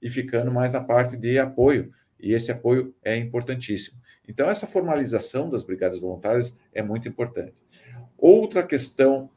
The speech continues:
muito importante que as pessoas esquecem, liderança, né? É, a liderança ocorre, muitas vezes, existem uma ou duas pessoas que são líderes,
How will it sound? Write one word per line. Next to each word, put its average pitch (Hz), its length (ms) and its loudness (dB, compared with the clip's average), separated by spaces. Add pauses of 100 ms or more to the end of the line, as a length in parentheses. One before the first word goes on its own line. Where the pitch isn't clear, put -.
(120)
muito 151 420 -4
importante 120 480 -6
que - 100 -8
as 117 80 -2
pessoas 104 420 -4
esquecem, 101 580 -2 (1500)
liderança, 123 680 2 (640)
né? 113 360 -8 (300)
É, 95 720 0 (460)
a 107 80 2
liderança 117 880 0
ocorre, 120 720 2 (800)
muitas 117 360 0
vezes, 117 280 4
existem 120 500 -8
uma 151 280 -2
ou 127 100 -2
duas 131 180 2
pessoas 123 380 -2
que - 80 -14
são 127 260 -2
líderes, 113 580 -2